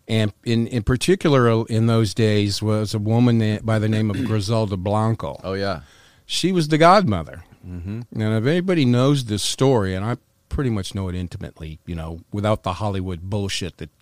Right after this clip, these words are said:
Speaker 1: goes into it, you know, when you see it on television. Um, she and her husband actually got Pablo and his partner, um, Carlos Lader,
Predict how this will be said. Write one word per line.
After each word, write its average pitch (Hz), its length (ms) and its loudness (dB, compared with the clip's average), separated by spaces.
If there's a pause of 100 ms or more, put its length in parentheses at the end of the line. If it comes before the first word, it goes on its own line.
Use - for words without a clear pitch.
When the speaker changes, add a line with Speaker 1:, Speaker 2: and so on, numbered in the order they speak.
(240)
Speaker 1:
goes 90 240 -6
into 95 320 -6
it, - 180 -18 (260)
you 95 60 -12
know, 90 80 -6
when 87 100 -6
you 82 60 -8
see 92 200 -8
it 87 60 -8
on 82 140 -10
television. 90 560 -10 (640)
Um, 87 500 -8 (1800)
she - 400 0
and 135 100 4
her 113 160 0
husband 92 760 -2 (360)
actually 104 500 -2 (160)
got 123 280 2 (140)
Pablo 107 800 2 (220)
and 101 220 -2
his 101 160 -4
partner, 92 720 -2 (440)
um, - 520 -10
Carlos 110 360 0
Lader, 110 480 -2